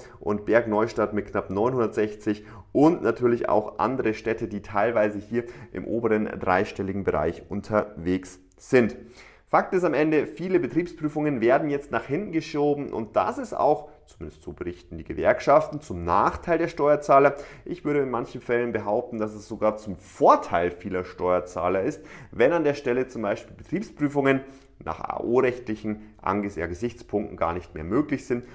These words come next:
Zudem, ja, sag ich mal, man ja immer im Normalfall nur die letzten drei Jahre zum Beispiel prüft, plus zusätzlich an der Stelle, ja, sag ich mal, die Betriebsprüfungs-, ja, sag ich mal, Frequenz sowieso schon sehr gering ist.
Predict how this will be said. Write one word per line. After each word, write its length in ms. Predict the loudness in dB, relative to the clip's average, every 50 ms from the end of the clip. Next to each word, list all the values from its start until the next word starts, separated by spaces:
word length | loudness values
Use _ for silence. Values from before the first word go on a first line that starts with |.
| -20 -20 -20 -20
Zudem, 640 | -8 -8 -8 -4 0 2 4 4 4 4 2 0 -2 0
ja, 260 | 2 4 4 4 4
sag 180 | 4 2 2 2
ich 100 | 2 2
mal, 300 | 2 4 4 4 4 2
man 260 | -2 -4 -4 -2 -2
ja 100 | -2 -2
immer 260 | -2 -2 -2 -2 -2
im 100 | -2 -6
Normalfall 540 | -6 -6 -4 -2 0 0 0 0 -2 -6 -4
nur 120 | -4 -4
die 60 | -2
letzten 480 | 0 0 0 -2 -2 -8 -12 -10 -10 -10 -12 -10 -8
drei 440 | -4 0 4 4 4 4 2 0 -2 -4 -4
Jahre 520 | 0 2 4 6 6 4 4 2 0 -4
zum 200 | -6 -6 -2 0
Beispiel 500 | 0 2 2 0 -2 -4 -6 -6 -4 -4
prüft, 480 | -6 -6 -2 0 0 0 0 -2 -8 -18 -20 -20 -20 _ _ _ _ -20 _ _ _ _ -20 -20 -20 -14 -6
plus 300 | 0 4 4 4 4 2
zusätzlich 520 | 0 0 0 0 2 0 -2 -2 -2 -4 -6
an 120 | -4 0
der 200 | 2 2 2 2
Stelle, 320 | 0 -2 0 0 0 0 -2 -4 -10 -20 -20 -20 -8
ja, 300 | -4 0 2 2 0 0 -4
sag 220 | -2 0 0 0
ich 100 | 0 0
mal, 240 | 0 0 2 0 -2
die 200 | -4 -10 -10 -8
Betriebsprüfungs-, 840 | -8 -8 -10 -14 -20 -20 -10 -8 -8 -6 -4 -4 -4 -4 -4 -6 -10 -18 -20 -20 -4 2
ja, 160 | 2 2 4
sag 120 | 4 0
ich 100 | -2 0
mal, 180 | 0 0 0 0
Frequenz 580 | -2 -2 -4 -4 -2 0 0 0 0 0 -4 -6
sowieso 380 | -8 -6 -4 -2 -2 -2 -2
schon 340 | -2 -2 -2 -2 -2 -2 -4
sehr 180 | 0 2 2 2
gering 300 | 2 2 2 4 4 4
ist. 160 | 4 2 0